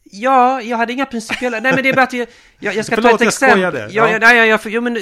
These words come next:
Speaker 1: visst, idolvinnare. Jag, jag, jag kommer ihåg, jag hade en absurd dag någon gång mot slutet av min karriär där. Det var att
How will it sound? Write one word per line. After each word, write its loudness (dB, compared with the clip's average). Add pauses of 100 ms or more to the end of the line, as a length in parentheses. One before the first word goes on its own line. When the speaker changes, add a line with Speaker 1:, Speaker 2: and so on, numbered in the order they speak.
Speaker 1:
visst, -10
idolvinnare. -6
Jag, -8
jag, 0
jag -2
kommer -4
ihåg, 0
jag -2
hade -4
en -6
absurd -8
dag -6
någon -10
gång -8
mot -16
slutet -16
av -12
min -14
karriär -12
där. -8
Det -8
var -4
att -12